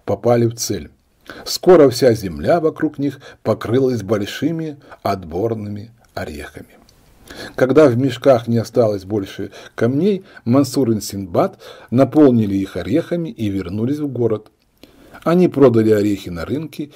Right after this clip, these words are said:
и получили за них столько золота и драгоценностей, что едва принесли их домой.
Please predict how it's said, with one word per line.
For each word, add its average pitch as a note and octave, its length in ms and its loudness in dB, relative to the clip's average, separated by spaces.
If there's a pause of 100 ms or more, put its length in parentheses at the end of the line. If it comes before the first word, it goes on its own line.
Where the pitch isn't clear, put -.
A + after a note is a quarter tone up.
и B2 120 0
получили A#2 560 0
за D3 100 0
них C3 160 -2
столько G#3+ 520 2
золота A#2 420 2
и A2 40 0
драгоценностей, A2+ 800 -2
что A#2 220 -2
едва G#2+ 460 -2 (320)
принесли A#2 480 2
их C3 100 2
домой. G#2 380 -2